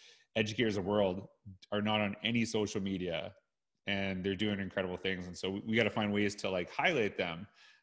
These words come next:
um, when we can. Th-, this has been, like, a really, uh, exhausting time for educators,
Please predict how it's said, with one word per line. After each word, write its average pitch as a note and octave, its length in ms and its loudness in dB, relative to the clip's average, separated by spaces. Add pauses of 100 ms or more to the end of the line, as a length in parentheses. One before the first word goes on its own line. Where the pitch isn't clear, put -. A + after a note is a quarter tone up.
um, F2 440 -2
when G#2 120 0
we F#2+ 100 0
can. F#2 400 -2 (760)
Th-, C3+ 140 -2
this D3+ 200 4
has F3+ 80 2
been, F3+ 200 4
like, F3+ 160 2
a E3+ 60 6
really, B2 680 4 (400)
uh, G2+ 460 4
exhausting A2 680 2
time G#2+ 320 2
for G#2+ 140 -2
educators, G2+ 880 0